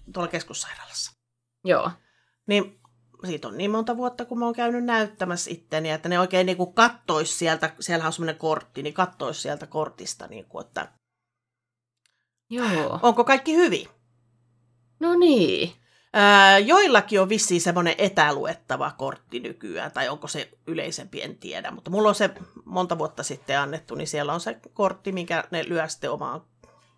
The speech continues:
Speaker 1: juttuunsa ja tarkistaa, että paljonko niitä on niinku keskimäärin ollut niitä. Että on joutunut tukkimaan lujempaa sitä ilmaa sinne. Ää, mulla on tä-, tällä hetkellä säädetty noin kaksitoista pilkku jotain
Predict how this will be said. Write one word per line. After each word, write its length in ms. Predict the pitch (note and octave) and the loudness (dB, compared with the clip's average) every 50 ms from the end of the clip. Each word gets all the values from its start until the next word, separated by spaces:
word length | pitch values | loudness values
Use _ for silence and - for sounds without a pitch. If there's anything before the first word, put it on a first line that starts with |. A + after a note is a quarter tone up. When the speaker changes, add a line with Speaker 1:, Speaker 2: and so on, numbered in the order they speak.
| _ _ _ _ _ _ | _ _ _ _ _ _
Speaker 1:
juttuunsa 580 | D#3 D3 - _ _ - C#3 C3 D3+ - - G#2 | -12 -12 -12 _ _ -14 -12 -12 -10 -8 -6 -6
ja 140 | F#2+ G2 - _ - _ | -6 -6 -10 _ -20 _
tarkistaa, 540 | - C3+ - - - F2+ - - _ A2+ A#2 | -8 -8 -8 -8 -12 -16 -16 -10 _ -8 -8
että 260 | A#2 - _ - - - _ _ _ _ _ - - - _ _ | -8 -10 _ -12 -12 -12 _ _ _ _ _ -20 -20 -20 _ _
paljonko 300 | - C#3+ C#3+ D#3 - A3+ | -8 -6 -6 -4 -2 -2
niitä 280 | G#3+ G#3+ G3+ G#3 G3 | -2 0 0 2 2
on 200 | F#3 F#3 F#3 F3 | 2 2 2 0
niinku 340 | E3+ D#3+ D#3+ D3+ - - - _ _ _ _ _ _ - | -2 -4 -4 -6 -10 -18 -20 _ _ _ _ _ _ -10
keskimäärin 500 | - E3 - - E3+ D#3+ D3 - - - | -10 -10 -8 -8 -8 -8 -8 -8 -6 -6
ollut 240 | D3+ D#3+ D#3 D#3 E3 D#3 | -6 -6 -6 -8 -10 -8
niitä. 240 | - - - - - _ _ _ _ _ _ _ _ _ _ _ _ _ _ _ _ _ _ _ _ _ _ _ _ _ _ _ - - - - - - - - - - - - | -10 -10 -10 -12 -16 _ _ _ _ _ _ _ _ _ _ _ _ _ _ _ _ _ _ _ _ _ _ _ _ _ _ _ -20 -20 -20 -20 -16 -10 -8 -8 -8 -8 -10 -8
Että 200 | - F3+ - - | -10 -4 0 0
on 160 | C#4 - - _ - | 0 0 -2 _ 2
joutunut 480 | D#4 F4 - - E4 D4+ D#4 - - _ _ _ _ _ | 2 2 4 4 2 2 0 -2 -8 _ _ _ _ _
tukkimaan 540 | E4+ E4+ E4+ E4+ - C#4+ B3+ B3+ B3+ B3+ C4+ | 0 0 0 -2 -2 2 6 8 8 8 6
lujempaa 500 | C#4+ C4+ A#3 G#3 F#3+ - - E3 D#3+ D#3+ | 8 6 6 6 6 4 4 4 4 4
sitä 260 | - E3 - F3 E3 | 0 -4 -2 -2 0
ilmaa 500 | - F#3 E3+ D#3+ D#3 C#3+ B2+ C3 - E3+ | 2 2 0 -2 -2 -6 -6 -6 -6 -6
sinne. 280 | - - - F3+ - _ - - - - - - - | -8 -10 -14 -16 -18 _ -20 -18 -18 -16 -16 -16 0
Ää, 540 | - A#3+ A#3+ A#3 A#3 A3+ A3+ A3 A3 A3 - _ | 4 8 8 10 10 12 10 10 8 6 -2 _
mulla 300 | - B3 C#4+ D#4 C#4+ C4+ | 0 2 4 6 8 6
on 80 | A3+ A3 | 6 8
tä-, 160 | - C#4+ C#4 C#4 - _ | 6 4 4 2 -4 _
tällä 200 | B3 C#4+ C4+ B3+ | 2 4 6 6
hetkellä 300 | A3+ G#3 G3 - G3 F#3 | 4 4 0 -2 -2 -2
säädetty 560 | F#3 - G#3+ G3+ G3 F#3 E3 E3+ - - F3 E3+ | 0 4 4 6 6 6 4 -2 -2 -4 -2 0
noin 260 | F3 F3+ G#3+ A#3+ A3+ | 2 2 0 0 2
kaksitoista 580 | - F3 F3 F3 - - - F#3 F3+ F3+ - _ | 2 2 2 2 -6 -4 -2 -2 -2 -2 -4 _
pilkku 440 | - E3+ E3 E3+ E3+ - _ - E3+ | -2 -2 -2 -2 -4 -10 _ -4 -2
jotain 760 | E3 D#3+ E3 E3 E3 - - D3+ C#3 C3+ C3+ B2 - D#3+ D3+ | 0 0 0 0 -2 -2 0 2 4 4 2 0 -2 -6 -10